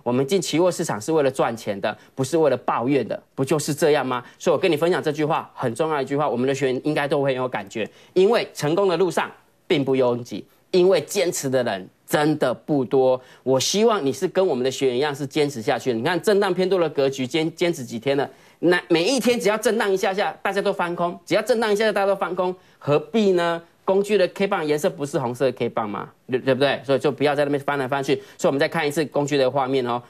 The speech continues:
为什么十点之前我们的学员要做多？来，这是台指期的五分钟的 K 棒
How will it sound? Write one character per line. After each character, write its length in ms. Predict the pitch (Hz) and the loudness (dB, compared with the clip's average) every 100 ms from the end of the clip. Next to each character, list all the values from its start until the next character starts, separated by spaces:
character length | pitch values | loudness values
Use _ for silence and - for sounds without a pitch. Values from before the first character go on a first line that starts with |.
| _ | _
为 160 | 226 | 0
什 100 | 202 | 2
么 80 | 147 | 0
十 160 | 143 180 | 0 0
点 160 | 190 | 0
之 80 | 139 | -2
前 360 | 180 - 135 139 - _ | -2 0 2 0 -6 _
我 220 | - 175 135 | 0 2 4
们 120 | 147 | 2
的 80 | 151 | 0
学 200 | 147 143 | 0 0
员 100 | 127 | 2
要 140 | 139 | 0
做 180 | 131 120 | -2 0
多？ 160 | 123 | 0
来， 180 | 123 175 - _ | 0 -4 -8 _
这 100 | - | 2
是 60 | 247 | 2
台 160 | 196 214 | 2 -2
指 80 | |
期 160 | 165 151 | -4 -2
的 160 | 170 - - _ _ _ | -2 -2 -10 _ _ _
五 120 | 143 | -2
分 140 | 127 143 | 0 2
钟 100 | 135 | 0
的 40 | |
K 100 | 120 | 0
棒 200 | 120 127 | -2 -4